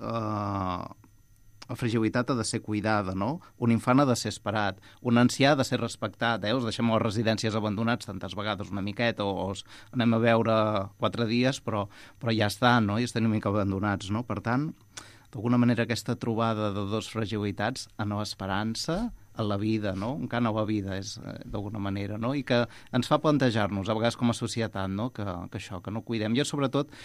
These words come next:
la gent gran, no? No, no es, no, a vegades es... no es cuida,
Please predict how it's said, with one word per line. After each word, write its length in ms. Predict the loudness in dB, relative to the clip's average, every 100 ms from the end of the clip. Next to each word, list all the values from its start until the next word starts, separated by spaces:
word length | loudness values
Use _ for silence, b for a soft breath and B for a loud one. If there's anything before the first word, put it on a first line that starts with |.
| B B B -8
la 80 |
gent 240 | -4 -2 -2
gran, 240 | -4 -4
no? 160 | -4 -4
No, 240 | -4 -6
no 460 | -6 -6 -6 -8 -10
es, 240 | -12 -12
no, 460 | -6 -6 -4 -6 -10
a 80 | -10
vegades 380 | -6 -4 -2 -2
es... 160 | -4 -6 -10 -14 -18 -20 _
no 160 | -4 -4
es 100 | -4
cuida, 440 | -4 -2 -2 -4